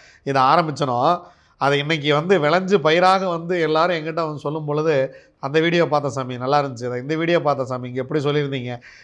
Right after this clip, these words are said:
எங்க ஊர்ல இருக்கிற விஷயம், எங்களுக்கு தெரியாத விஷயத்தெல்லாம் சொல்லியிருந்தீங்க சாமி"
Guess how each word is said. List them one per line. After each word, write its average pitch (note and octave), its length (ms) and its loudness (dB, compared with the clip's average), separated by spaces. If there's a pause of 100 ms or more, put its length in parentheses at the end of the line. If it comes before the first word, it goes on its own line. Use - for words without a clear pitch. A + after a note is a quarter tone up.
எங்க G3 360 4
ஊர்ல A3 240 6
இருக்கிற F#3 300 2
விஷயம், E3+ 360 -2
எங்களுக்கு F3+ 280 0
தெரியாத F#3+ 260 4
விஷயத்தெல்லாம் E3+ 440 -2
சொல்லியிருந்தீங்க C#3+ 340 -2
சாமி" B2+ 360 -6